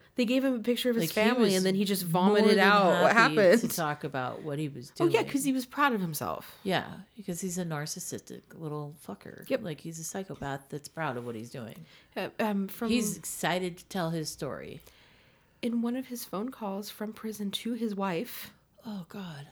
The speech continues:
Speaker 1: he says, "I'm just a little bit worried about that confession tape." From my understanding, they're also still married.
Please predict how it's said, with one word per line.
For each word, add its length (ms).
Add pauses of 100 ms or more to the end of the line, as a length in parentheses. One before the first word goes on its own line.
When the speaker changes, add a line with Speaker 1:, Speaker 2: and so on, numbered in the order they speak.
(120)
Speaker 1:
he 140
says, 380
"I'm 140
just 220
a 40
little 200
bit 180
worried 260
about 280
that 180
confession 560
tape." 280 (840)
From 160
my 140
understanding, 500
they're 160
also 240
still 200
married. 380